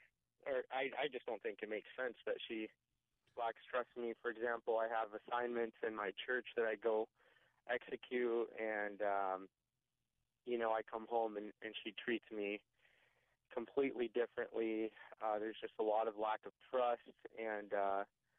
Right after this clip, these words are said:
you know, just, ju-, she treats me like I'm a cheater sometimes,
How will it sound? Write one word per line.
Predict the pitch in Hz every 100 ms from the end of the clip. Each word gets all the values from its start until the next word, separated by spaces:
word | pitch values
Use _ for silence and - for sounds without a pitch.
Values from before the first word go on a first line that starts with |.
| _ _ _
you | 127 127
know, | 123 117
just, | - 131 - _ -
ju-, | 139 - -
she |
treats | - - 131 -
me | 127
like | 117 107
I'm | 110
a | 107 -
cheater | 123 117 113 -
sometimes, | 110 107 113 110 110 110